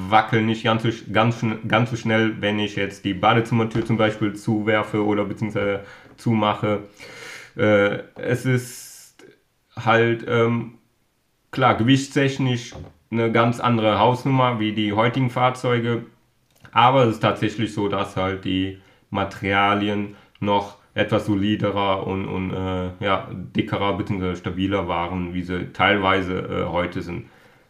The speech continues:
Das funktioniert heute bei den neuen Fahrzeugen alles einwandfrei, gar keine Frage, aber es ist halt so schon, dass es teilweise A, auch hellhöriger sind, äh, zum Teil, in, allein im Fahrzeug selber schon.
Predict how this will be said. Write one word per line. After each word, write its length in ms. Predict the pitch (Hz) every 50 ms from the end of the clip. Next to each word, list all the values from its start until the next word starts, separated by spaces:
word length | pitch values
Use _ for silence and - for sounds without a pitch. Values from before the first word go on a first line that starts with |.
| _ _ _ _ -
Das 220 | 120 101 - -
funktioniert 400 | - 120 113 - 135 151 160 156
heute 280 | 151 131 139 139 135 120
bei 180 | 113 123 120
den 140 | 120 120 120
neuen 320 | 120 120 120 117 117 120 113
Fahrzeugen 460 | - 113 110 113 - - 113 110 104
alles 280 | 113 113 113 110 -
einwandfrei, 600 | - 104 101 101 98 95 92 - - 101 117 131
gar 180 | 127 113 107 107
keine 200 | - 107 98 95
Frage, 520 | 92 - 98 104 117 127 131 131 - - -
aber 540 | 95 101 107 113 110 117 120 117 117 - -
es 140 | 101 104 110
ist 180 | 113 110 - -
halt 180 | 98 98 95
so 240 | 98 101 104 110 110
schon, 260 | 107 - 104 101 104
dass 160 | 95 95 101 98
es 200 | 95 95 - - -
teilweise 480 | - 95 95 95 104 98 90 98 92 -
A, 180 | 95 98 101 98
auch 240 | 98 92 90 - -
hellhöriger 640 | 101 107 104 110 123 123 120 127 123 120 123 123 113
sind, 260 | 120 127 127 123 - - - - - _ _ _ _ _ _ _ _ _
äh, 240 | 127 117 117 117 117
zum 180 | - - 120 117
Teil, 400 | - 113 113 117 117 120 123 - - - _ _ _
in, 220 | - 123 123 120 -
allein 420 | 117 113 110 113 117 113 113 117
im 220 | 123 127 135 135
Fahrzeug 360 | - 117 110 110 - 113 98 90
selber 320 | 104 104 110 113 123 117
schon. 380 | - - 127 127 135 139 135